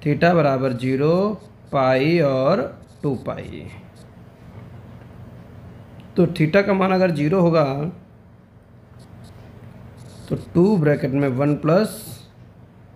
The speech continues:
ज़ीरो, दो आ गया। कब? जब theta बराबर ज़ीरो। ठीक है,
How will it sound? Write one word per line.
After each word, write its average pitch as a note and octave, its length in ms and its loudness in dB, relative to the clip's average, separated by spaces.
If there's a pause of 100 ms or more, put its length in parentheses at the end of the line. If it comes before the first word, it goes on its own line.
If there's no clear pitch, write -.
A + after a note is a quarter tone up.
(920)
ज़ीरो, F3+ 320 2 (1800)
दो B2+ 340 2
आ A#2+ 120 2
गया। A2 200 -6 (1600)
कब? D3 220 4 (720)
जब C3 140 -6 (100)
theta C3+ 360 0
बराबर B2+ 540 0
ज़ीरो। A#2+ 300 -4 (2250)
ठीक D#3+ 160 -2
है, F#3+ 80 4